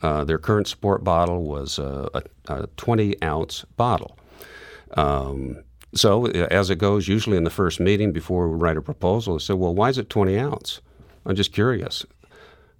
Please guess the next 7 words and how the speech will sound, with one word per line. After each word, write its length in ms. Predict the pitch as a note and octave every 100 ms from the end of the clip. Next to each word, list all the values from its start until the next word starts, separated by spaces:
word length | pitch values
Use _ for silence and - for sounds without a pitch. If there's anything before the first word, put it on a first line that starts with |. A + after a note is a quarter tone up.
| -
They 60 | G2
said, 160 | G#2+
"Well, 260 | F2+ E2 A2+
that's 240 | F2 G2+
because 400 | - F#2 F#2 E2
the 80 | -
manufacturer 920 | F2 F2+ E2+ G2 B2+ - F#2 E2 G#2+